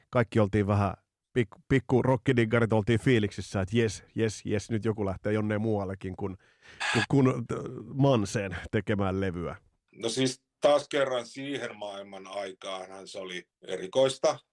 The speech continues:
Speaker 2: koska ei si-, siis mitä siinä nyt oli muut, Hanoi Rocks ja jotkut tehnyt jossain muualla jotain. Ensinnäkään tuonne ei niinku, tuolla ei pyöritty hirveästi tuolla maailmalla.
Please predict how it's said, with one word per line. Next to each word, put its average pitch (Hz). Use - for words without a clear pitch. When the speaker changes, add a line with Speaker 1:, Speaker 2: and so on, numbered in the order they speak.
Speaker 2:
koska 92
ei 92
si-, 87
siis -
mitä 90
siinä 92
nyt 87
oli 82
muut, 85
Hanoi 98
Rocks 80
ja 76
jotkut -
tehnyt -
jossain -
muualla 50
jotain. -
Ensinnäkään 156
tuonne 139
ei 139
niinku, 135
tuolla 135
ei 135
pyöritty 131
hirveästi 104
tuolla 101
maailmalla. 104